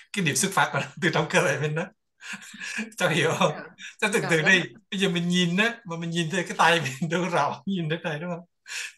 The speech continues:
Speaker 1: Thì tiếng Tùng cũng vậy. <laughs> Nếu mà cháu nhìn, tức là nhìn biết á, nhìn của tiếng Tùng thì rất là rõ. Còn không á, thì nó nhìn có tâm trí, nó, nó lạc đàn lắm, nó rất là yếu.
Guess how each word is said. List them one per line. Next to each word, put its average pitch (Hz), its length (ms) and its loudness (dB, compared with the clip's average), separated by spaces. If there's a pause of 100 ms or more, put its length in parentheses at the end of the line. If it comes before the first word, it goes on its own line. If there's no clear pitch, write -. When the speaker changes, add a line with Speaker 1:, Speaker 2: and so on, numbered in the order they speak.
Speaker 1:
Thì 156 140 0
tiếng 160 180 2
Tùng 147 200 4
cũng 143 140 -6
vậy. 123 160 0 (100)
<laughs> 135 240 0
Nếu 151 140 2
mà 180 160 4
cháu 127 140 0
nhìn, 156 360 0 (720)
tức 175 120 -4
là 170 80 -4
nhìn 135 240 -2
biết 208 220 2
á, 247 60 2 (640)
nhìn 160 320 0
của 165 120 -2
tiếng 180 180 0
Tùng 156 200 0
thì 156 80 0
rất 175 180 2
là 143 80 -2
rõ. 120 280 -4 (2000)
Còn 151 180 -2
không 175 260 6
á, 208 60 -2 (180)
thì 165 60 -4
nó 156 100 0
nhìn 156 260 0
có 165 120 -2
tâm 165 100 2 (100)
trí, 123 240 -6 (220)
nó, 156 140 -6 (200)
nó 180 100 2
lạc 143 280 4
đàn 131 260 0
lắm, 143 120 -8 (180)
nó 180 200 -6
rất 220 80 -6
là 139 60 -4
yếu. 135 280 -6